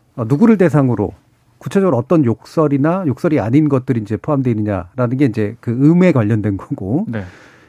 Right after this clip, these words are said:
Speaker 1: 이 상황에서 이제 대통령이 그렇게 얘기를 한 거를 왜 보도했느냐,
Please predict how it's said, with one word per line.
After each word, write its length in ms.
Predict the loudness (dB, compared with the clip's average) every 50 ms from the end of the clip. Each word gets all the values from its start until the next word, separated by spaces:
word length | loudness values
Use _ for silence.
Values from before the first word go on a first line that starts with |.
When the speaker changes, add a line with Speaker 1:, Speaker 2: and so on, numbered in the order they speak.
| _ -4
Speaker 1:
이 80 | 0
상황에서 580 | 2 2 4 4 4 4 2 0 0 0 0 2
이제 160 | 2 2 0
대통령이 640 | 2 -2 -4 -2 -2 -4 -2 -2 -4 -4 -4 -4 -6
그렇게 400 | -4 -2 -2 -2 -2 -2 -2 0 0
얘기를 400 | 0 -2 -2 -2 -4 -4 -2 -2
한 160 | 0 0 -2
거를 300 | -2 -2 -4 -4 -4 -4 0
왜 120 | 0 0
보도했느냐, 840 | 0 2 0 0 2 2 2 2 2 2 2 2 2 2 0 -2 -6